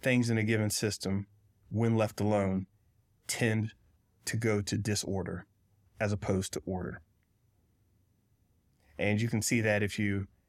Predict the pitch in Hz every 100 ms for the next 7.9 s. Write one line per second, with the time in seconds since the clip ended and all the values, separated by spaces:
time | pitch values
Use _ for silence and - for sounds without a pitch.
0 | _ _ _ - 110 107 104 101 101 101
1 | _ _ - 98 113 104 92 - 104 92
2 | 92 - - _ _ _ _ 107 101 -
3 | _ 113 101 101 117 123 120 131 - 101
4 | 104 98 - 113 107 - 117 85 - -
5 | 101 113 131 135 127 - _ _ _ _
6 | _ _ _ _ _ _ _ _ _ -
7 | - 104 104 101 - 104 101 98